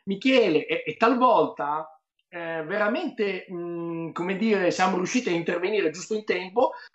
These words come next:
perché amici si sono accorti che alcuni stavano per truffare i loro genitori, magari anziani. Allora, noi come Ecofuturo abbiamo creato uno, una proposta mettendo insieme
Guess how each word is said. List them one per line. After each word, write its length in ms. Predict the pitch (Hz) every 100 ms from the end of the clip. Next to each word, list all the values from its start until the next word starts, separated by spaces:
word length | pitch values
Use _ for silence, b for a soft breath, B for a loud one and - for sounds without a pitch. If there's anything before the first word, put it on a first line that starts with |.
| B -
perché 260 | 214 226
amici 380 | 214 233 262 196
si 120 | -
sono 200 | - 214
accorti 440 | - 214 214 - 151
che 100 | 196
alcuni 440 | 214 - 226 247
stavano 360 | - 170 226 202
per 160 | 151
truffare 400 | - 151 160 156
i 20 | 170
loro 180 | 143 127
genitori, 640 | 110 107 - 220 165 127
magari 320 | 127 139 123
anziani. 520 | 113 - 214 190 139
Allora, 220 | 170 208 - B B -
noi 340 | 240 262 -
come 220 | 170 170
Ecofuturo 680 | - 185 185 - 254 254 185
abbiamo 360 | - 151 160 156
creato 1040 | 165 156 175 196 _ - 202 196 170 151
uno, 200 | 160 151 151
una 120 | 156
proposta 640 | 156 139 214 214 - -
mettendo 340 | 147 143 196 180
insieme 320 | 170 202